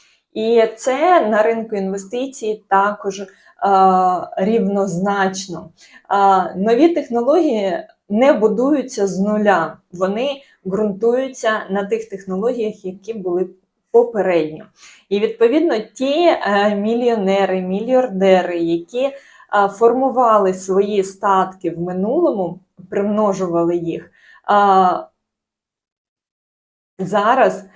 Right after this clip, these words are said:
ми можемо використовувати ті знання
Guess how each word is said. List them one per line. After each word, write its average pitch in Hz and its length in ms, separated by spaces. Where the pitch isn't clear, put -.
ми 240 340
можемо 214 580
використовувати 196 1120
ті 185 360
знання 175 800